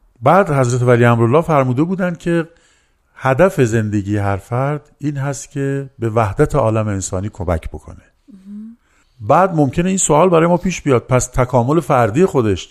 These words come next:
Speaker 1: چی می‌شه؟ چون ما داریم راجع به این صحبت می‌کنیم،
Speaker 2: درسته.
Speaker 1: شناخت خود، تکامل خود. بعد می‌فرمایند که، اه، وقتی که انسان کوشش می‌کنه برای اینکه همه به وحدت برسن،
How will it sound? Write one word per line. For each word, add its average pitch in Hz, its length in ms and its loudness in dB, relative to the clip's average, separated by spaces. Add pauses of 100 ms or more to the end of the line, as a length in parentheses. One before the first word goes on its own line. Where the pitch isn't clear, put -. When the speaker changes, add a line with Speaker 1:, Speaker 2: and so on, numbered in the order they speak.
(220)
Speaker 1:
چی - 160 -6
می‌شه؟ 78 580 -6
چون 117 180 -2
ما 120 100 4
داریم 107 220 2
راجع 107 200 4
به 120 100 0
این 151 80 2
صحبت 123 460 2
می‌کنیم، 87 320 -6
Speaker 2:
درسته. 82 160 -12
Speaker 1:
شناخت 107 420 0
خود، 117 260 -2
تکامل 104 520 -2
خود. 104 320 -4 (520)
بعد 147 200 -2
می‌فرمایند 123 540 -4
که، 151 280 0 (720)
اه، 98 140 2
وقتی 139 320 0
که 127 140 0
انسان 117 420 0
کوشش - 580 0
می‌کنه 90 360 -2
برای 104 240 2
اینکه 110 440 -2 (400)
همه 107 560 2
به 101 100 -6
وحدت 107 480 0
برسن، 92 720 -2